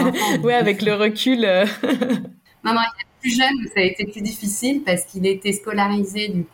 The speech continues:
Speaker 1: coup, euh, donc en petite
Speaker 2: Mhm.
Speaker 1: section en France. Et il se trouve, euh, qu'aux États-Unis, euh, la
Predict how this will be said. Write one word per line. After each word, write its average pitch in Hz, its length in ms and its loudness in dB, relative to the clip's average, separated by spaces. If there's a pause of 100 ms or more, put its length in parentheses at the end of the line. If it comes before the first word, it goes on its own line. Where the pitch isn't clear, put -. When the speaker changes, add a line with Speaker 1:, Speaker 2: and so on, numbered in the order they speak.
Speaker 1:
coup, 202 240 0
euh, 143 760 -2
donc 151 300 -4
en 139 160 0
petite 185 380 -2
Speaker 2:
Mhm. 208 40 -4
Speaker 1:
section 190 360 -2
en 147 160 2
France. 247 560 -4 (680)
Et 165 60 2
il 170 120 0
se - 100 -10
trouve, 240 420 -2
euh, 151 640 -2 (200)
qu'aux 165 220 2
États-Unis, 165 840 0
euh, 170 40 0 (160)
la 139 360 0